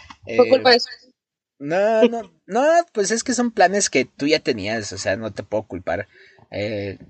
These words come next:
Speaker 2: yo tuve planes de hacer episodios en solitario, pero siento que la dinámica se vuelve más chida cuando hay alguien,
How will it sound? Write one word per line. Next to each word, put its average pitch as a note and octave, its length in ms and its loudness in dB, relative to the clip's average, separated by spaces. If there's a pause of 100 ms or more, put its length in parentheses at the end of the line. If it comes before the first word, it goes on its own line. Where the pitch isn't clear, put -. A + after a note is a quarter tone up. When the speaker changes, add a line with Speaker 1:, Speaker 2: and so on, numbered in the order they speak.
(720)
Speaker 2:
yo D3 180 4
tuve G3 360 4 (200)
planes E3 320 4
de D3+ 80 6
hacer C#3 380 2 (140)
episodios D3 560 0
en C3+ 80 0
solitario, C#3 560 2
pero B2 160 0
siento D#3 280 -4
que B2 240 2
la B2+ 160 4
dinámica C3+ 520 0
se A#2 160 -4
vuelve B2+ 260 0
más C#3 200 0
chida C#3 260 2
cuando A#2 260 -4
hay A#2+ 160 2
alguien, C3 360 0